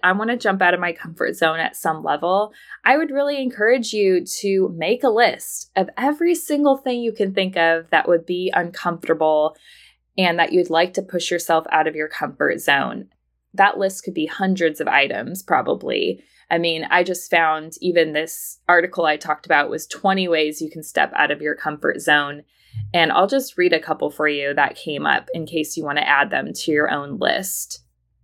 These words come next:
So one of the things I said was film yourself,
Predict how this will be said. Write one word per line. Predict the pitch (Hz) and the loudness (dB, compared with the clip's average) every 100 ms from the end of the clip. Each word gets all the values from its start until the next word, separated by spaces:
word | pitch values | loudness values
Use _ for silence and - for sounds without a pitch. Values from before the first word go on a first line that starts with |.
| _ | _
So | - - | -4 0
one | 202 202 | 2 2
of | 202 | 2
the | 202 | 0
things | 196 175 180 | -2 -6 -2
I | 180 | 0
said | 165 - 156 156 151 | 0 2 4 4 0
was | 147 135 143 - | -4 -4 -6 -2
film | 247 247 240 | 2 2 0
yourself, | 233 220 - 202 190 190 190 190 | -6 -6 0 4 6 4 2 -4